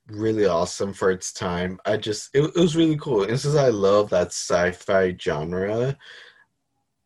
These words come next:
it was hard not to, like,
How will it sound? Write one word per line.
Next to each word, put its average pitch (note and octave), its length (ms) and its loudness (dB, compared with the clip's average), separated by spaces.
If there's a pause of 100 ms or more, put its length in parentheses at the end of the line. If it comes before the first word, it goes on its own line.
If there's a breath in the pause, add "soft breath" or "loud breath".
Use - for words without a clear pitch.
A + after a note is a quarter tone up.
(100)
it G#2+ 160 4
was - 880 -4 (200)
hard G#2+ 600 0
not G2+ 260 -4
to, F2+ 640 -4 (240)
like, F2 280 -2